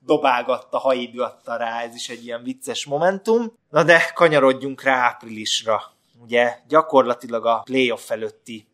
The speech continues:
utolsó mérkőzések.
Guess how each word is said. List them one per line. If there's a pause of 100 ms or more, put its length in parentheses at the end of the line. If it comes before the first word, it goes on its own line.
(120)
utolsó
mérkőzések.